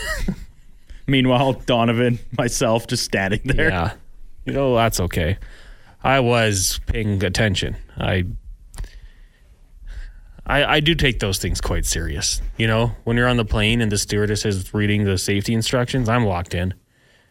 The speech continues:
Speaker 2: You never know what could happen.
Speaker 1: What about, like, if there's that guy on the pla-, <laughs> plane?
Speaker 2: Look that way. Look over here. <laughs> Someone was just fixing their hair in our window.
Speaker 1: We, we've left the lights off in the studio, so the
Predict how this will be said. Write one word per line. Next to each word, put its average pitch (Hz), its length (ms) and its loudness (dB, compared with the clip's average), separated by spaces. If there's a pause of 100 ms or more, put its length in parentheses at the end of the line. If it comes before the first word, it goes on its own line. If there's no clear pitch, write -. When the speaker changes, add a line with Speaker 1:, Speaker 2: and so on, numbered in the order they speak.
(560)
Speaker 2:
You 185 80 -2
never 104 180 0
know 95 120 0
what 90 100 -4
could 95 100 -2
happen. 98 420 -2 (840)
Speaker 1:
What 147 160 2
about, 202 240 4
like, 165 240 2
if 131 100 -2
there's 127 200 2
that 117 200 0
guy 110 200 2
on 117 100 4
the 113 80 2 (440)
pla-, 98 220 -2 (400)
<laughs> - 380 -8
plane? 165 500 0 (140)
Speaker 2:
Look 131 160 -4
that 143 240 0
way. 139 100 -2
Look 156 160 2
over 190 180 2
here. 214 500 -2
<laughs> - 340 -12
Someone 117 320 2
was 104 100 2
just 104 180 -2
fixing 107 240 0
their 101 120 2
hair 104 180 2
in 101 60 2
our 98 100 2
window. 107 380 2
Speaker 1:
We, 156 100 4
we've 135 80 0
left 165 240 2
the 175 80 2
lights 139 380 2
off 123 180 4
in 117 80 0
the 113 80 2
studio, 120 540 2
so 110 400 2
the 107 200 0